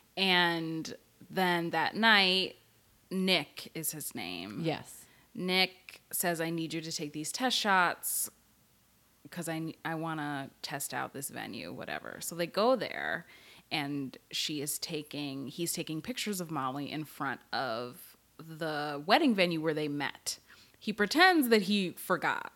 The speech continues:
Speaker 1: that that's where they met.
Speaker 2: Yeah.
Speaker 1: And she isn't even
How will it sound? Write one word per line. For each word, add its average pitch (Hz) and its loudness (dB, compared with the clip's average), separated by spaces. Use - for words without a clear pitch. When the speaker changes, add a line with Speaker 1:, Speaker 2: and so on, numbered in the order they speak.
Speaker 1:
that 170 -4
that's 156 -4
where 143 -4
they 135 -6
met. - -6
Speaker 2:
Yeah. 160 4
Speaker 1:
And 170 0
she 180 2
isn't 302 8
even 480 8